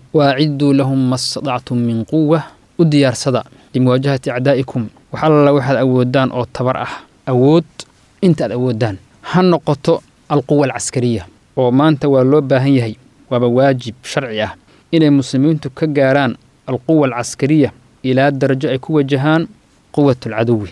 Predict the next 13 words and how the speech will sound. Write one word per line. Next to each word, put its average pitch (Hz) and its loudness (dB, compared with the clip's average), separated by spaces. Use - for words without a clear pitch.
Waa 143 2
in 196 4
la 180 4
helo 156 2
alquwa 151 2
aliimaaniya, 127 4
bimacnaa 135 2
in 180 2
aan 156 2
noqonno 139 2
dad 156 0
aqwiyaa 151 2
ah - -8